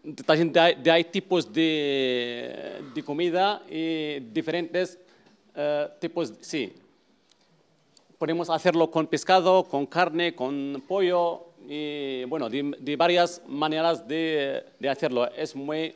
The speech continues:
eh, precioso, de verdad. No lo sé si habéis, alguna vez habéis, mm, probado eso. Bueno, eh, también de nuestra cultura, como siempre, aquí tenemos una, una foto de vuestro rey, eh,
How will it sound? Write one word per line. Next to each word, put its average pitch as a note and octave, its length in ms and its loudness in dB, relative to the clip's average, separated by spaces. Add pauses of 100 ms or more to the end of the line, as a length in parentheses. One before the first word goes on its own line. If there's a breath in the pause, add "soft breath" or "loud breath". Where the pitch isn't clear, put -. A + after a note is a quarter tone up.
(120)
eh, C3+ 300 -4
precioso, B2+ 480 -4
de G#2 80 -4
verdad. G#2+ 300 0
No A2 100 -4
lo A#2 80 -2
sé C3 140 -10
si C#3 160 -2
habéis, C3+ 580 2 (140)
alguna C#3 340 2
vez C#3 180 -4
habéis, C3+ 380 -2
mm, C#3 140 -6 (180)
probado C#3 400 4
eso. G2+ 320 -4 (2000 soft breath)
Bueno, E3+ 340 6
eh, E3 340 8
también F3 540 6
de F3 500 8
nuestra E3 340 2
cultura, F3 600 6
como E3 160 0
siempre, F3+ 540 6
aquí D#3+ 220 0
tenemos F3 260 2
una, E3 200 2
una E3 220 2
foto E3 460 4 (100)
de D3 460 2
vuestro D3+ 320 0
rey, E3 380 6 (200)
eh, A#2+ 800 -4